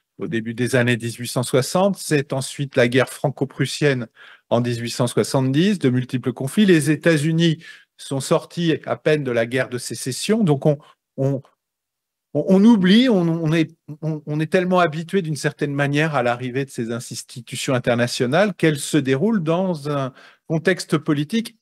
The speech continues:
extrêmement dur, extrêmement violent, et qui, euh, nous ramène cruellement peut-être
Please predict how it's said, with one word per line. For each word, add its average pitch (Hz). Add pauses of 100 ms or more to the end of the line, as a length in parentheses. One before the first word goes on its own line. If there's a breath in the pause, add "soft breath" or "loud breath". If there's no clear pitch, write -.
(100)
extrêmement 156
dur, 190
extrêmement 143
violent, 143 (560 loud breath)
et 180
qui, 175 (420 soft breath)
euh, 135
nous 147
ramène 165
cruellement 170
peut-être 156